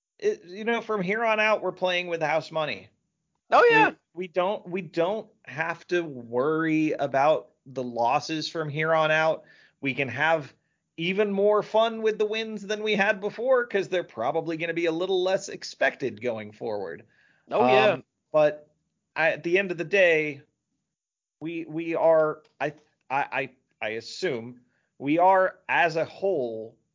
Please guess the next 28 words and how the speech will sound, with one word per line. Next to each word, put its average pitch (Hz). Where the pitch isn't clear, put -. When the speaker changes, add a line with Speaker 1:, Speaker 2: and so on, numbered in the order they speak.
Speaker 1:
more 147
of 147
a 139
fan 135
of 123
the 120
name 127
on 104
the 110
front 190
of 160
the 156
jersey 139
than 120
any 151
name 127
on 113
the 107
back 104
of 95
a 95
jersey. 67
So 113
don't 240
stop -
going 107
to 101
games. 71